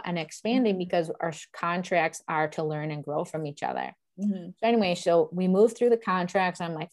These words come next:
Speaker 1: "Okay." And then she's like, "There's another message, like, coming through for you." And she's like, "We're not," 'cause we were clearing energy and doing
Speaker 2: Mm.
Speaker 1: that. And she's like, "There's nothing to do for it. They just need me to tell you that you have, that you have vowed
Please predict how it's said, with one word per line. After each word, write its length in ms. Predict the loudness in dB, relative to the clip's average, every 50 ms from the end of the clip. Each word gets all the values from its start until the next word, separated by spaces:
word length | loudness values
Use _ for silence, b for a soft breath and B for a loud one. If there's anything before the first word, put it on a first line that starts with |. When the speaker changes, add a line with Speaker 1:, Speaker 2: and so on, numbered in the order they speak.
| -2
Speaker 1:
"Okay." 380 | -2 -2 -2 -2 -2 0 0 -2 -4
And 120 | -2 -2 -2
then 100 | -2 0
she's 220 | 0 -2 0 2
like, 220 | 2 0 0 -2 _ _ _ _ _ _ _ _ _ _ _
"There's 180 | 4 4 6 6
another 440 | 6 4 6 6 6 6 6 6 4
message, 600 | 4 2 0 -2 -4 0 2 2 2 2 2 0
like, 160 | -2 -2 -2
coming 360 | -4 -4 -4 -2 -2 -4 -4
through 240 | -4 -2 0 0 0
for 140 | 0 -2 0
you." 120 | 0 2 0
And 260 | 0 0 -2 -6 -6
she's 200 | -6 -6 -2 0
like, 240 | 2 2 2 0 -2 _ _ _ _ _ _ -12 _
"We're 140 | 2 4 4
not," 280 | 6 4 2 0 -2 -8 -16 _
'cause 160 | -6 -4 0 2
we 100 | 0 2
were 120 | 2 0 -2 -2
clearing 420 | -4 0 2 4 4 4 4 2
energy 640 | 2 2 2 2 0 0 2 4 6 6 8 8 6
and 180 | 4 2 0
doing 260 | 0 0 0 0 0 -2
Speaker 2:
Mm. 40 |
Speaker 1:
that. 280 | -4 -6 -6 -8 -10 -12
And 80 | -12 -6
she's 180 | -4 0 2 2
like, 160 | 2 4 4
"There's 180 | 2 4 4
nothing 340 | 4 2 2 2 2 0 0 4
to 140 | 4 4
do 360 | 4 4 2 4 6 6 6 4
for 260 | 4 2 4 6 6
it. 240 | 6 6 4 2 0 0
They 120 | 0 0
just 340 | 2 4 2 2 2 2 -2
need 240 | -2 0 0 0 0 0
me 120 | 0 2
to 120 | 2 0
tell 340 | 0 -2 -2 0 2 2 2
you 340 | 2 2 2 2 2 2 0 -6 b b b b b b b b b _
that 240 | 0 0 0 2 2
you 120 | 4 4
have, 380 | 4 4 2 2 2 2 0 -4 _ _ _ _ _ _ _ -6
that 240 | 0 2 2 2 2
you 260 | 2 6 6 6 6
have 300 | 6 2 -2 -2 -2 -2 -2
vowed 500 | 0 2 4 4 6 6 4 4 2